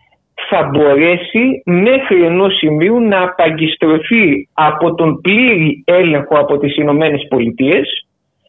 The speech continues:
είτε φεύγοντας εντελώς από το νατοϊκό μπλοκ, είτε ως μια ιδιαιτερότητα εντός αυτού. Αυτή είναι και η,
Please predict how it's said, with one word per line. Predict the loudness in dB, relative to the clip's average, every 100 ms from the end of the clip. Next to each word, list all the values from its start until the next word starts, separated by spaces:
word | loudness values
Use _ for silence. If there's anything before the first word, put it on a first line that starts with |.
| _ _ -4
είτε | -2 0 -2 -2 0
φεύγοντας | 0 2 0 2 0 0
εντελώς | 0 0 2 4 2 2
από | 0 0
το | 0
νατοϊκό | 0 0 0 0 0 0
μπλοκ, | 2 2 2 -2 -4
είτε | -2 0 0
ως | 0 2 0
μια | 2
ιδιαιτερότητα | 2 2 2 2 2 0 2 2 0 -2
εντός | -2 0 0 0
αυτού. | -2 -2 -4 -2
Αυτή | -4 -6 -2
είναι | 0 0
και | 0 0
η, | 2 0